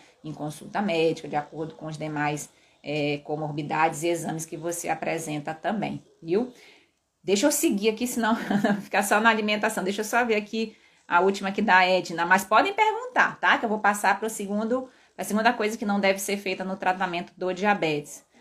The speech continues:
"Muitas dúvidas sobre óleos", a Edna tá, tá falando aqui. Óleo foi muito comentado no Congresso Brasileiro de Obesidade,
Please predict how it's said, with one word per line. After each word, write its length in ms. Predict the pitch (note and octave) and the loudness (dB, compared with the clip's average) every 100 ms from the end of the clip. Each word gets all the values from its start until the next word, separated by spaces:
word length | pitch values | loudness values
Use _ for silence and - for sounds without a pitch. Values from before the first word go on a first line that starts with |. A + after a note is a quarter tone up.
| _ _ _ | _ _ _
"Muitas 420 | F#3 E4 G4+ D#4 | 2 2 4 2
dúvidas 460 | G#3+ B3+ B3+ A#3+ B3 | 4 0 2 2 2
sobre 320 | B3 A3+ B3+ | 4 2 6
óleos", 640 | A3 G#3+ G#3+ F#3+ E3 D#3+ | 8 8 8 6 2 -2
a 140 | E3+ E3 | 0 2
Edna 400 | E3 E3 E3+ E3 | 2 -2 -4 -6
tá, 320 | E3+ E3+ D3+ _ _ | -4 -6 -6 _ _
tá 140 | E3+ | -12
falando 300 | - F3+ E3+ | -2 -2 0
aqui. 340 | F3 F3 C#3+ - _ _ _ _ _ _ _ _ _ _ _ _ _ _ _ _ _ _ _ _ _ _ _ | -2 -2 -14 -16 _ _ _ _ _ _ _ _ _ _ _ _ _ _ _ _ _ _ _ _ _ _ _
Óleo 380 | E3+ F3+ A3 F#3+ | 2 6 6 4
foi 180 | E3+ F3+ | 0 -2
muito 340 | E3+ F#3+ G#3 B3 | -2 -4 -4 -4
comentado 960 | A3 G3+ G#3 G#3 - D#3+ F3 E3+ G3+ _ _ _ _ _ _ _ | -2 0 -2 -4 -4 -2 0 -2 -6 _ _ _ _ _ _ _
no 120 | E3+ E3+ | -8 -2
Congresso 580 | F#3 F3 E3+ F3 F3+ | -2 2 4 4 2
Brasileiro 800 | F#3 F3+ F3+ F#3 E3+ E3 E3+ E3+ F#3 | 0 2 2 0 0 2 2 0 -6
de 260 | C#3+ D#3+ | -6 -2
Obesidade, 1080 | G#3+ G#3 F#3 F3+ F3 D#3 D#3+ D3+ D#3 E3 E3+ | -2 0 -2 -2 -4 -2 0 -2 -4 -8 -12